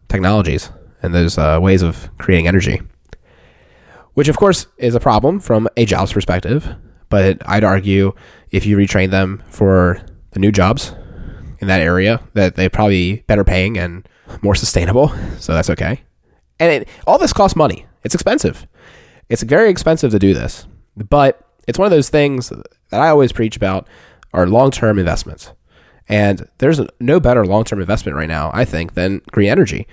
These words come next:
because without it, it looks like we're heading towards, uh, a very bad place for our planet,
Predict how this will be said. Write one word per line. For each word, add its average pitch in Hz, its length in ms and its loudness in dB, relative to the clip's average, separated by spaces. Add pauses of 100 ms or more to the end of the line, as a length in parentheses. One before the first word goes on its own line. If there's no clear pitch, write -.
(340)
because 127 180 2
without 151 300 2
it, 110 180 0 (260)
it 120 100 -2
looks 202 220 0
like 156 120 0
we're 143 80 2
heading 143 240 0
towards, 131 480 0
uh, 110 360 -2 (240)
a 98 60 -6
very 113 160 2
bad 104 180 2
place 101 200 2
for - 80 -4
our 76 80 -4
planet, - 320 -4